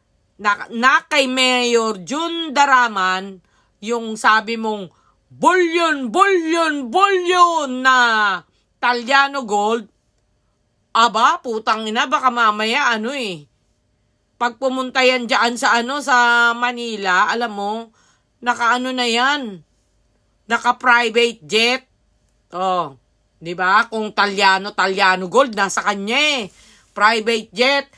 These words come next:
Halika na kayo lahat. Sinundo ko kayo. Dito tayo kumain. Kakain lang tayo sa ganyan. Halimbawa, sa Bicol, kakain lang tayo.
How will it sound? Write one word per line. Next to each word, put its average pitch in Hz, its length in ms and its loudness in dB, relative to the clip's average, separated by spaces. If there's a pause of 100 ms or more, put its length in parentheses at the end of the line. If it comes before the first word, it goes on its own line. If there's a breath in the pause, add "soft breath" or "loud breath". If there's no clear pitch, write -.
(420)
Halika 302 340 -2
na 349 140 0
kayo 339 240 2
lahat. 285 480 2
Sinundo 302 500 -8
ko 330 240 -8
kayo. 277 480 2
Dito 294 320 -6
tayo 294 380 0
kumain. 202 800 -2 (580)
Kakain 262 640 0
lang 294 240 -2
tayo 269 400 2
sa 269 160 -4
ganyan. 208 720 -2 (400)
Halimbawa, 220 420 -2
sa 254 160 0
Bicol, 302 480 -2
kakain 277 540 0
lang 277 180 -2
tayo. 196 680 0